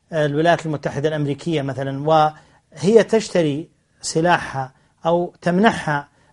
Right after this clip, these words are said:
السلاح الولايات المتحدة الأمريكية، فهذا من ال-، الأمور المستحيلة والمتناقضة. آه، مما أضيفه الآن في هذا اللقاء أن الجميع يعلم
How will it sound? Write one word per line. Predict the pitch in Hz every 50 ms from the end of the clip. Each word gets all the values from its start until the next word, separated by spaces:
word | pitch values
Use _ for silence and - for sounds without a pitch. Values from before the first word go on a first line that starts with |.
| _ -
السلاح | 160 - - - 170 175 165 131 - 151
الولايات | 151 165 165 175 165 156 165
المتحدة | 165 147 - - 156 - 143 151
الأمريكية، | 151 151 151 143 147 - - 196 208 214 208 208 _ _ _ _ _
فهذا | - 214 240 262 233 240
من | 226 214 196
ال-، | 185 165 165 165 156 156 156 151 151 151 147 147 - _ _ _ _ -
الأمور | 165 185 190 185 190 196 185 170
المستحيلة | 160 156 156 156 151 - - 175 147 - 196 208 185 170
والمتناقضة. | 156 151 151 143 - 170 190 226 226 - - - 131 127 - - _ _ _ _ _ _ _ _ _ -
آه، | 226 202 180 180
مما | 180 180 190 196 196 190 190 185
أضيفه | 170 165 247 294 240 - 233 196 180
الآن | 185 190 165 151 151
في | 131 - 151
هذا | 147 156 151
اللقاء | 151 147 143 139 - - 135 135 151 - _ _ _ _ _ _ _ _ _ _ _ -
أن | 196 208 208 214
الجميع | 214 214 214 208 196 175 240 269 302 269
يعلم | 240 214 180 156 160 156 170 196 214